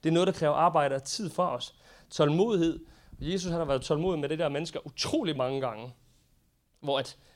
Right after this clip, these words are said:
han bliver ved med at se, at de bare dummer sig, og han tænker bare, "Hun lærer det, det er ikke snart." På et tidspunkt, så er der to af hans disciple, som, hvor de bliver afvist i en by, og så, så kigger de på hinanden. Og de der to tordenbrødre der,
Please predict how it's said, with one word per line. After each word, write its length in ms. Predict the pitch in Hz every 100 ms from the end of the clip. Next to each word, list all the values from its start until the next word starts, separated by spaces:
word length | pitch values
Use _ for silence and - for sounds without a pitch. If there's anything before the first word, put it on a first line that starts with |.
| _
han 120 | 143
bliver 120 | 156
ved 60 | 170
med 60 |
at 60 | 135
se, 120 | -
at 100 | 160
de 60 | 139
bare 160 | 143 147
dummer 200 | 151 170
sig, 140 | -
og 100 | 123
han 100 | 127
tænker 240 | - 139 135
bare, 260 | 127 135
"Hun 300 | 127 127 131 - 156
lærer 300 | 143 170 143
det, 160 | 139
det 60 | 147
er 20 |
ikke 120 | 165
snart." 500 | - 226 143 - - - _ - - _ _ _ _ _ _ _ _ _ _ _ _ _ _ _ -
På 40 |
et 40 | 156
tidspunkt, 300 | 208 190 165
så 60 |
er 40 | 180
der 80 | 180
to 100 | 233
af 40 |
hans 100 | 147
disciple, 380 | 139 - 170 131
som, 200 | 147 - - - -
hvor 100 | 156
de 140 | 156
bliver 200 | 139 147 - - -
afvist 420 | 185 190 180 156
i 20 |
en 100 | 139
by, 220 | 202 190
og 120 | -
så, 100 | 160
så 380 | 156 - 175 - 208
kigger 200 | 208 202
de 80 |
på 140 | 156 160
hinanden. 320 | 160 185 - - - -
Og 80 | 151
de 60 |
der 80 | 180
to 200 | - 208
tordenbrødre 720 | - - 190 226 180 143 151 151
der, 200 | 151